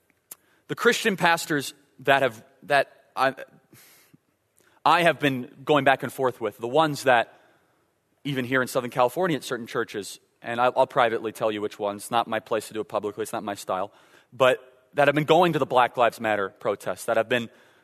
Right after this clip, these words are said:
making the signs and bringing their kids there.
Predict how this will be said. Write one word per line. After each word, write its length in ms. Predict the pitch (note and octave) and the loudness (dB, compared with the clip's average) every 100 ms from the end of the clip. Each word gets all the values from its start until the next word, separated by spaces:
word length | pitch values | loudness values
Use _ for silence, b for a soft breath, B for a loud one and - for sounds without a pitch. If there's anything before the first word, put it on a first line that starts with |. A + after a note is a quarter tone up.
| b - | b -2
making 440 | C#3+ F3+ F3+ D3 | 0 2 0 0
the 60 | C3 | -2
signs 500 | - C3+ B2 A2 A2+ | 0 2 2 -2 -8
and 120 | A#2 | -2
bringing 320 | D3 D#3+ D#3 | 0 2 2
their 120 | C3+ | 0
kids 360 | - D3 A2+ - | 0 -2 -2 -4
there. 260 | G2+ F2+ | -4 -6